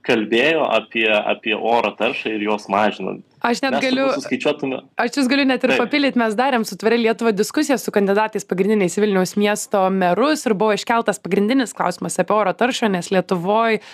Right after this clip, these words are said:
Speaker 2: pagal Aplinkos apsaugos agentūros duomenis vilniečio gyvenimas trumpina šešiais mėnesiais oro tarša.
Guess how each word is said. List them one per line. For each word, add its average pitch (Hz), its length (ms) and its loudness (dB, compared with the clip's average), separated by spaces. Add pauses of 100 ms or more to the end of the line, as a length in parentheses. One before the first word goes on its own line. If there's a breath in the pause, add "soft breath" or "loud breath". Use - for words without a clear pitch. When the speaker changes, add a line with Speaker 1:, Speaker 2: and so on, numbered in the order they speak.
(180 loud breath)
Speaker 2:
pagal 202 320 2
Aplinkos 202 400 0
apsaugos 190 520 0 (360)
agentūros 190 680 0
duomenis 226 420 0
vilniečio 214 320 0
gyvenimas 196 480 0
trumpina 208 320 0
šešiais - 320 -2
mėnesiais 190 480 -2
oro 185 240 2
tarša. 196 460 0